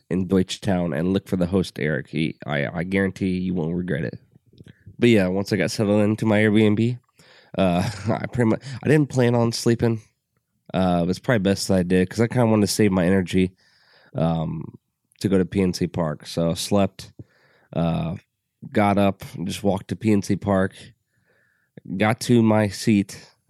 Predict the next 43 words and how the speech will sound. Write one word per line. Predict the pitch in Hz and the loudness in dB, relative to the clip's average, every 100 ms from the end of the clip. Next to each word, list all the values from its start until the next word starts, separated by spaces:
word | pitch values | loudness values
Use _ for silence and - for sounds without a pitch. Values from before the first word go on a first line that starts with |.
| - | -4
Um, | 85 85 80 55 | -2 0 -2 -2
it, | 82 71 64 78 | -2 -2 -6 -6
it, | 113 - 135 | -6 0 2
it | 127 | 4
was | 123 | 4
in | 123 | 4
the | 120 | 6
lower | 107 107 | 6 4
level | 104 101 110 110 _ - - | 4 2 0 -4 _ -12 -2
on | 92 90 87 | 0 2 0
the | 87 | 0
right | 87 92 - - | 2 2 0 -6
field | _ - 92 - | _ -2 -2 0
side. | 90 85 87 - - _ _ _ _ _ _ - _ | 0 2 0 -6 -20 _ _ _ _ _ _ -20 _
And | - 95 95 95 | 0 2 2 -2
since | 101 | 0
there | 117 | 4
was | 110 107 | 4 4
no, | 107 104 - | 4 4 2
no | 101 110 | 2 4
one | 104 | 4
there, | 95 92 92 92 - _ _ _ _ | 4 2 2 0 -8 _ _ _ _
um, | - 85 82 82 - | -2 0 0 -4 -2
I | 92 | -2
just | 95 92 - | 0 -2 0
relocated | 98 95 95 - 95 92 90 - | 2 2 0 0 0 2 0 -2
to | 113 | 2
the | 92 | 2
nosebleeds, | 90 113 104 - 87 85 - | 4 4 2 0 0 0 -2
which | 90 80 - - _ _ _ _ _ _ _ _ _ _ _ _ | -4 -4 -6 -14 _ _ _ _ _ _ _ _ _ _ _ _
pretty | 165 | 0
much | 165 139 - | 0 -2 -2
P | 127 | 4
N | 131 | 4
C | - 117 | 4 0
Park | - 104 92 98 - | 2 2 2 0 -2
and | 87 87 87 | 0 0 2
maybe | 95 92 | 2 2
A | 60 101 | 0 0
T | - 107 | 0 0
and | 98 92 | 0 0
T | 101 | -2
Field | 101 - 98 107 104 | -2 0 2 2 0